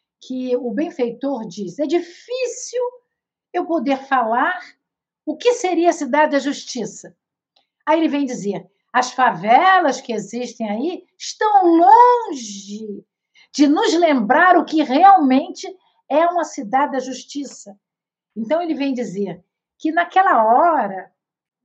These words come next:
deveria haver um debate para saber como é que ia ser essa mudança de local para outra dimensão.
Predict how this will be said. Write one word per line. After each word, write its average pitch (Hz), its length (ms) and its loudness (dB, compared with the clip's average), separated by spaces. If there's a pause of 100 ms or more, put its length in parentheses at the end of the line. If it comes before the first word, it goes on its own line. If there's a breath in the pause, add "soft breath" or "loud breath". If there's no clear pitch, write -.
(360)
deveria 285 540 0
haver 254 340 -2
um 330 160 -6
debate 254 1200 0 (440)
para 320 280 4
saber 247 680 -6 (420)
como 359 380 0
é 392 260 4 (100)
que 330 440 -6 (760)
ia 311 240 2
ser 311 580 -4 (440)
essa 262 240 -2
mudança 339 1000 0
de 214 120 -6
local 220 500 -2
para 269 320 -4
outra 294 460 2
dimensão. 226 600 -8